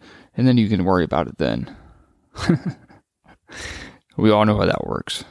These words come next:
We never remember it whatsoever. So I have two lists. I have Thought Bubbles one and Thought Bubbles two that are extremely long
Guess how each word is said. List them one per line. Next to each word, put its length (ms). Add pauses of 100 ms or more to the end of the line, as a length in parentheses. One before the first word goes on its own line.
(140)
We 120
never 280
remember 480
it 100
whatsoever. 960 (800)
So 240
I 140
have 420 (140)
two 200
lists. 560 (300)
I 80
have 160
Thought 260
Bubbles 320
one 280
and 100
Thought 220
Bubbles 320
two 320
that 180
are 100
extremely 560
long 460